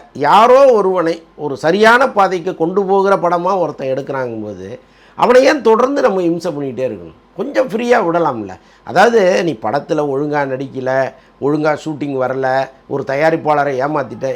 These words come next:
இவ்வளவும் பேசுறதுக்கு எல்லாருக்கும் உரிமை இருக்கு. ஏன்னா அது வந்து ஒரு தொழில் சார்ந்த விஷயம். ஆனால் தனிப்பட்ட முறையில என்னைக்கோ செய்த தவறுகளை இன்னைக்கு கொண்டு வந்து மீண்டும் மீண்டும் ஒரு மனுஷன் மேல சுமத்திக்கிட்டே இருக்கிறது இருக்குல்ல, அது வந்து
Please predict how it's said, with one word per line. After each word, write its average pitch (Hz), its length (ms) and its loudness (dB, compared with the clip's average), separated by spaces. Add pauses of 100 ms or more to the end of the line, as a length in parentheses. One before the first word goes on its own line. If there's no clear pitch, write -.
இவ்வளவும் 170 480 -4
பேசுறதுக்கு 190 400 -6
எல்லாருக்கும் 156 500 -6
உரிமை 123 260 -8
இருக்கு. 104 240 -12
ஏன்னா 165 180 -10 (420)
அது 156 160 2
வந்து 185 200 -2
ஒரு 190 160 -4
தொழில் 240 340 -4
சார்ந்த 127 320 -2
விஷயம். 85 380 -16
ஆனால் 143 380 -8 (420)
தனிப்பட்ட 254 500 2
முறையில 165 440 0 (260)
என்னைக்கோ 135 520 -6
செய்த 190 340 -6
தவறுகளை 151 720 -4
இன்னைக்கு 196 500 -4
கொண்டு 165 220 -2
வந்து 160 220 -4
மீண்டும் 147 440 -8
மீண்டும் 139 460 -10 (340)
ஒரு 147 140 0
மனுஷன் 170 360 -2
மேல 156 160 0
சுமத்திக்கிட்டே 208 580 0
இருக்கிறது 127 360 -4
இருக்குல்ல, 90 300 -16 (480)
அது 147 280 -8
வந்து 190 280 -2